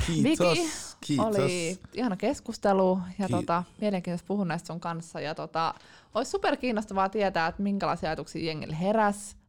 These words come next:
Speaker 2: tavallaan minkälaisia tabuja te ootte kohdannut teidän omassa arjessa.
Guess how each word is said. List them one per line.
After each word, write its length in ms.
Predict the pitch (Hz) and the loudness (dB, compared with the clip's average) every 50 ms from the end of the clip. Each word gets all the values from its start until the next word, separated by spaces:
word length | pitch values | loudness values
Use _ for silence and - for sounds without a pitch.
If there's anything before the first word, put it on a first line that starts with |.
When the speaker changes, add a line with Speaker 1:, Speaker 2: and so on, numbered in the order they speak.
| _ _ | _ _
Speaker 2:
tavallaan 400 | - 180 180 175 170 170 170 175 | -6 -2 0 2 2 2 0 0
minkälaisia 440 | 185 196 202 196 170 165 - 175 - | 0 -2 -2 -2 -2 -2 -4 -4 -2
tabuja 300 | 151 156 196 151 - - | -2 0 0 0 -2 0
te 120 | - 214 | 0 0
ootte 180 | 226 226 - 180 | 0 0 -2 -2
kohdannut 400 | - 180 185 175 170 170 170 - | -2 -2 -2 0 -2 -6 -4 -4
teidän 160 | 147 160 160 | -4 -4 -4
omassa 340 | 170 165 156 165 - - - | -4 -4 -6 -6 -6 -6 -2
arjessa. 600 | 160 165 160 156 147 160 165 - - - 160 | 0 0 0 0 -2 -4 -6 -8 -4 -4 -4